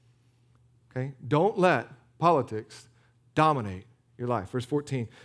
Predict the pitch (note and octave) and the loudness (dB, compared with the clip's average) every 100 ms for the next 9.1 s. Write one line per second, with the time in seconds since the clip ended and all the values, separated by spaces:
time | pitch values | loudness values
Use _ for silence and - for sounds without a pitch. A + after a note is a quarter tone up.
0 | _ - F3 D3+ G#3 A3+ F3+ A3+ A#3+ B3 | _ -2 0 8 8 8 6 8 8 8
1 | D#3+ A2 A#2 _ - - - _ - - | 6 0 -6 _ -6 -6 -20 _ -4 -4
2 | C#3 - - F3 G#3 F#3 A#3 C4 A#3 G#3 | -4 -14 -2 2 4 8 8 8 6 6
3 | G3 G3 G3+ G#3+ F#3 G3 G3+ G#3+ A3 G#3+ | 6 8 6 4 4 4 4 4 6 6
4 | F3+ - G#3 G3+ G#3+ E3 D3 B2 G2+ - | 2 0 2 4 4 4 2 -2 -4 -16
5 | _ _ _ _ _ _ _ _ F3+ G3 | _ _ _ _ _ _ _ _ 0 4
6 | A#3+ C#4 C#4 E3 D3 C#3+ B2+ C3 - - | 6 8 8 6 2 2 2 0 -8 2
7 | G3 G#3 G3+ B3 A#3+ A#3+ - - D#3+ A3+ | 6 6 8 10 10 10 2 2 6 8
8 | A#3+ A3 G#3+ G#3+ - - G3+ G3+ A#3 C#4+ | 6 6 8 8 6 -4 2 6 6 6